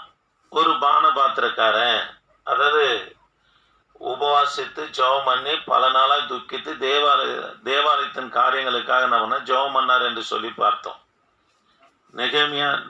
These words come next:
பானபாத்திரக்காரனா இருக்கிறவங்க யாரா இருக்கணும்? அரவாணிகளாக, அண்ணர்களாக இருக்கணும்னு சொல்லி நம்ம வேதத்துல நேற்று தினத்துல பார்த்தோம். இன்றைக்கு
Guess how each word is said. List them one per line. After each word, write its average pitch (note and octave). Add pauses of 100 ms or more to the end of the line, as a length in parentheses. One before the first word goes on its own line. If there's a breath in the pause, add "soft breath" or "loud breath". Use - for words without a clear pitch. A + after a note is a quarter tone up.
பானபாத்திரக்காரனா C#3+
இருக்கிறவங்க C3+
யாரா C#3
இருக்கணும்? C#3 (880)
அரவாணிகளாக, C#3
அண்ணர்களாக C#3
இருக்கணும்னு B2+
சொல்லி A#2+
நம்ம B2+
வேதத்துல B2
நேற்று A#2
தினத்துல A#2
பார்த்தோம். G#2+ (760)
இன்றைக்கு C#3